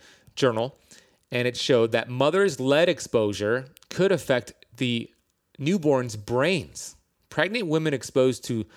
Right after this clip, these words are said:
lead had newborns who scored slightly lower on tests measuring reflexes and other skills tied to the brain development, according to the new study from China.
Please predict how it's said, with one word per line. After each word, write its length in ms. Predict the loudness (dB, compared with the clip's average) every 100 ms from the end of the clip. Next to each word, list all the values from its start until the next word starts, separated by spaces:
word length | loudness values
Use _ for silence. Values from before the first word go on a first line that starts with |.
| -20 -6
lead 420 | 0 0 0 -4 -12 _
had 260 | -2 -2 0
newborns 600 | -2 0 0 0 -2 -8
who 80 |
scored 400 | -10 -2 0 0
slightly 480 | -4 -4 -2 0 -2
lower 440 | 0 4 4 4 0
on 200 | -6 -6
tests 500 | -4 -2 -2 -6 -6
measuring 560 | -2 -2 -2 -4 -4
reflexes 720 | -4 -2 -2 -2 -2 -8 -8
and 140 | -8 -8
other 260 | -6 -4
skills 560 | -6 -4 0 2 0 -4 -16 _ -8
tied 380 | -2 -2 -2
to 160 | -6 -10
the 180 | -8 -10
brain 440 | -6 -2 -2 -2
development, 580 | -2 -2 -2 -2 -4 -8 -12 _ -14
according 400 | -4 -2 -2 -6
to 200 | -6 -4
the 120 | -4
new 180 | -6 -8
study 440 | -4 -2 -2 -6 _ _ _
from 180 | -10 -8
China. 420 | -4 -2 -2